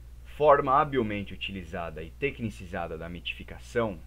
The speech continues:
simplificação, ela, a ideia de presente, se aproxima do real e da presença, tal como uma foto das pessoas fotografadas. Isso apresenta semelhança, mas não tem profundidade, nem espessura,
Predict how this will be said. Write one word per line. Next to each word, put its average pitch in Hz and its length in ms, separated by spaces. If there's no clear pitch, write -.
simplificação, - 880
ela, 131 480
a 98 120
ideia 90 200
de 80 80
presente, 95 600
se - 180
aproxima 120 500
do 110 140
real 131 500
e 131 80
da 127 140
presença, 139 880
tal 196 240
como 170 340
uma 151 120
foto 135 320
das 127 160
pessoas 113 480
fotografadas. - 800
Isso 110 180
apresenta 135 480
semelhança, 139 840
mas 123 320
não 113 120
tem 98 160
profundidade, 104 840
nem 127 180
espessura, 139 680